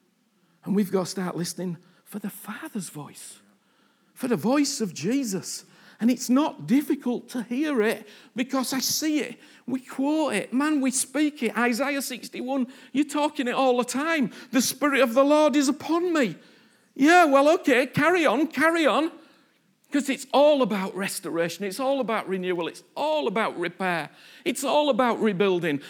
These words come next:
There's nothing in that pas-, passage that is not about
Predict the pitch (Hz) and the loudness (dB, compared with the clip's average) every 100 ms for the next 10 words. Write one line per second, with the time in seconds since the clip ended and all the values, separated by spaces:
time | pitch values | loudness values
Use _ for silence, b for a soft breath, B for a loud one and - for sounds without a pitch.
0 | B 285 233 302 330 - 311 311 294 294 | B -2 2 4 4 4 2 2 4 2
1 | 277 - 311 - - - 339 - 339 247 | 2 2 2 2 -6 0 2 2 2 0
2 | 143 - b b b b b b 202 202 | -2 -10 b b b b b b -4 -2
3 | 180 175 220 262 247 202 151 208 214 190 | -2 2 2 4 0 -4 -4 -2 -2 -2
4 | 143 | -6